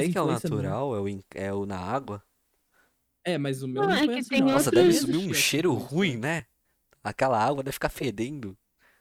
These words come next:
Speaker 1: Deve ficar, mas
Speaker 3: Já cheirou a água de grávida?
Speaker 2: <laughs> Não.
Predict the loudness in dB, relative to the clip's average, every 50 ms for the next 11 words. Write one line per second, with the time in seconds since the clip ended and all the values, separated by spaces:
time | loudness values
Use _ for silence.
0 | _ _ _ _ _ _ _ _ _ _ _ _ _ _ _ _ _ _ _ _
1 | _ _ -4 0 0 0 0 -2 -8 -8 -4 -2 0 0 0 2 2 2 2 2
2 | 0 -2 -4 _ _ 4 4 4 4 4 4 4 6 6 4 4 4 2 2 0
3 | 0 0 -2 -2 -2 -2 0 0 0 0 0 0 0 0 0 -2 -4 -4 -2 -2
4 | -2 -2 -4 -8 -4 -2 -2 -2 0 -2 -4 -6